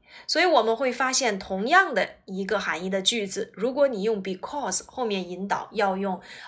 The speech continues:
呃，完整的句子，而because of呢，啊，由于它是一个介词短语，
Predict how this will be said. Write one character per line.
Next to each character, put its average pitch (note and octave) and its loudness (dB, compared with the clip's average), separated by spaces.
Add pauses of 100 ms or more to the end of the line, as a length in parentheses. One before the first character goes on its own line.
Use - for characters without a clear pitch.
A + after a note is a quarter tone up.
呃， - -10
完 G3 -2
整 - -2
的 - -12
句 F4+ 0
子， - -8 (160)
而 A3 0
because A3+ -2
of F3+ -6
呢， G#3+ -16 (260)
啊， - -12
由 G3 0
于 A3 0
它 G#3+ 2
是 G3+ 2
一 G3 -2
个 G#3 2
介 G#3 2
词 G3+ -4
短 G3+ -2
语， F#3+ -10